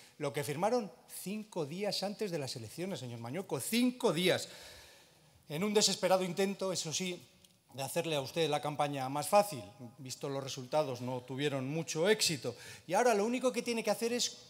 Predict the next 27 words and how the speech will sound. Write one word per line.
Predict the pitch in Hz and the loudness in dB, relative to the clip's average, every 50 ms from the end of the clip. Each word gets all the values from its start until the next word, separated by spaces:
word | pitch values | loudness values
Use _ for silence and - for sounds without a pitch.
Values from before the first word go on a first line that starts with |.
| - | -4
cumplir, | - 254 254 247 254 277 285 254 185 - - - - - - - - - _ - | 2 4 4 6 8 8 8 8 8 4 -2 -14 -20 -20 -20 -20 -20 -20 _ -6
ni | 180 185 208 226 | -2 0 2 6
más | 254 285 294 285 285 - - - - - - - - _ - | 6 8 8 8 4 2 -2 -6 -14 -20 -20 -20 -20 _ -4
ni | 233 247 247 | 0 2 6
menos, | 247 277 277 240 202 160 135 - - - - - | 8 8 8 6 6 0 -4 -6 -12 -18 -10 -6
porque | 233 233 - 254 | -6 -2 0 0
si | - 226 233 | 0 0 0
no, | 226 247 247 233 214 - - _ - | 0 0 -2 -2 -4 -10 -20 _ -12
no | 180 180 202 220 226 220 196 175 156 | -10 -8 -6 -6 -6 -6 -8 -8 -4
va | 165 180 185 | -4 -2 -2
a | 170 | -2
ser | - - 180 175 170 - - _ - | -4 -4 -4 -4 -6 -8 -12 _ -14
usted | - 131 - - 156 156 156 - - - _ _ _ - | -10 -10 -8 -4 -2 -2 -2 -4 -8 -20 _ _ _ -6
creíble. | - 156 170 190 202 185 156 135 123 117 - - - - - - - | 2 6 6 6 6 6 4 2 0 -2 -4 -10 -14 -14 -14 -10 -6
Y | 151 156 | -2 2
no | 180 196 196 | 2 6 6
le | 214 | 8
echen | 208 - 208 196 | 8 8 8 8
la | 190 185 190 | 6 6 6
culpa | 208 214 190 - 196 | 4 -2 4 6 6
a | 170 | 6
nadie, | 165 165 160 151 131 107 98 - - - - | 6 4 0 0 -4 -8 -10 -14 -20 -20 -18
ni | - 127 127 131 127 | -14 -12 -12 -10 -8
a | 131 127 | -8 -8
su | - - 131 | -6 -8 -8
vicepresidente | 127 135 127 139 127 - 127 120 - 139 156 165 170 165 165 160 | -10 -8 -8 -10 -10 -8 -8 -8 -4 -2 -2 0 -2 -2 -4 -4
incontinente, | 160 151 - 160 156 151 165 180 208 233 240 220 226 233 233 233 220 | -6 -2 -2 -2 -2 0 2 4 6 6 6 4 6 4 4 4 4